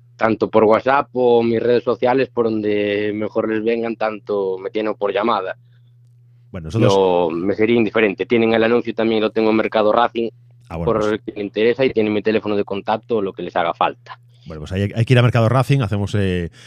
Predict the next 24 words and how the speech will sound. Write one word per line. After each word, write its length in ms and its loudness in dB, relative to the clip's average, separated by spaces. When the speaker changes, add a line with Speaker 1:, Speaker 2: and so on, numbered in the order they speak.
Speaker 2:
buena 220 4
publi 220 6
a 40 6
los 140 4
amigos 200 4
de 60 2
Mercado 320 2
Racing, 340 2
que 100 -2
busquen 340 -2
ese, 400 -2
ese 180 0
anuncio 240 4
de 80 4
copiloto 400 0
de 100 4
Diego 200 4
Rodríguez 480 2
Ares. 400 2
Y 40 -16
de 60 -8
todas 140 -2
formas, 420 4
eh, 420 -6